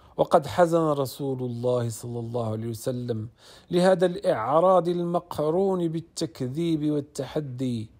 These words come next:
ومن حق كل رجل صدوق نبيل أن يأسف ويألم إذا ألف نفسه مكذبا مهجورا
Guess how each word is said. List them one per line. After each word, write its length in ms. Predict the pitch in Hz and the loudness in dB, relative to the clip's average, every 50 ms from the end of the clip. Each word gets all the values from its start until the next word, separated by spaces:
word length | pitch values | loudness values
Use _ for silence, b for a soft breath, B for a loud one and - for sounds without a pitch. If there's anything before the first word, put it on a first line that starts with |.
| b b b b b b b b b - | b b b b b b b b b 0
ومن 280 | 160 175 180 170 156 | 2 2 4 2 2
حق 340 | 143 - 185 175 - - 165 156 - - 151 147 - _ | 2 2 2 2 2 0 -4 -4 -4 -6 -12 -12 -12 _
كل 400 | - 170 160 160 151 147 143 139 | -2 0 0 0 0 0 2 2
رجل 680 | 139 151 160 156 147 151 151 147 147 147 143 139 135 | 2 2 2 2 2 0 0 0 0 -2 -2 -4 -4
صدوق 800 | - - 139 135 131 139 147 147 147 143 139 135 127 - - - | -4 -4 -4 -4 -2 -2 0 0 0 0 -2 -4 -6 -8 -10 -10
نبيل 720 | 120 135 135 131 123 143 156 156 147 139 127 113 110 113 120 b b b b b b b - | -6 -6 -6 -4 -2 -2 -2 0 0 -2 -2 -4 -6 -10 -12 b b b b b b b -4
أن 200 | 151 156 147 139 | -2 -2 0 0
يأسف 800 | 127 120 123 151 160 - - 131 120 - - 151 139 131 - | 0 2 4 4 2 2 0 -6 -8 -4 -2 -2 -2 -2 -2
ويألم 720 | 147 147 143 143 143 151 156 151 - - 143 143 147 143 143 | -2 0 0 2 2 2 2 0 -2 -4 -4 -2 -2 -2 -2
إذا 680 | 143 143 - 151 143 131 139 143 143 143 143 - - | -4 -6 -6 -6 -6 -4 0 2 2 2 2 0 0
ألف 280 | 160 156 151 131 - 156 | -2 -2 -2 -2 -4 -4
نفسه 640 | 147 147 151 135 - - - - 156 143 135 139 147 | -4 -4 -4 -6 -8 -10 -8 -4 -4 -4 -2 -4 -4
مكذبا 800 | 143 139 139 131 - - 185 165 139 131 127 139 139 135 135 139 | -4 -4 -6 -4 -2 -2 -2 0 -2 -4 -2 0 0 0 0 0
مهجورا 1080 | 131 131 131 131 131 120 120 120 127 127 127 135 143 147 147 147 147 143 135 123 110 | -2 -2 -2 -2 -2 -2 -2 -4 -4 -4 -4 -4 -2 -2 0 2 4 4 4 4 2